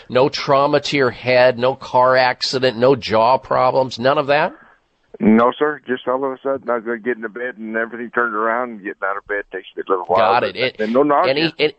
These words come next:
Speaker 2: No.
Speaker 1: Okay, any history of low blood pressure or blood pressure issues?
Speaker 2: No,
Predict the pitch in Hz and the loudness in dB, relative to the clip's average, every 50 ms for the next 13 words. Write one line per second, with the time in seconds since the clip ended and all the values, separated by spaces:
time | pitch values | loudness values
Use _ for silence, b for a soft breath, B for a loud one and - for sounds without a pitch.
0 | _ - 107 - _ _ _ _ _ - 143 185 - 190 143 113 127 147 165 170 | _ -20 -20 -20 _ _ _ _ _ -2 -2 0 0 0 0 0 0 0 0 0
1 | 156 165 185 175 - - 165 170 170 165 143 156 165 165 175 151 - 190 196 214 | 2 2 2 2 2 -2 0 0 0 0 0 2 2 2 2 2 0 2 2 2
2 | 208 - - - 139 110 95 - - - 80 64 50 - 101 104 113 - 131 156 | 0 -2 -2 0 2 2 2 0 -6 -8 -8 -10 -8 -4 -2 -2 -2 0 0 0
3 | 185 190 - 170 143 - - - 92 85 69 65 - - - - - - - - | 0 0 2 0 0 0 0 -4 -2 -4 -4 -4 -8 -10 -10 -12 -12 -12 -18 -20
4 | - _ _ _ _ _ _ _ _ _ _ _ _ _ _ _ _ _ _ _ | -20 _ _ _ _ _ _ _ _ _ _ _ _ _ _ _ _ _ _ _
5 | _ - 143 156 170 | _ 0 2 2 2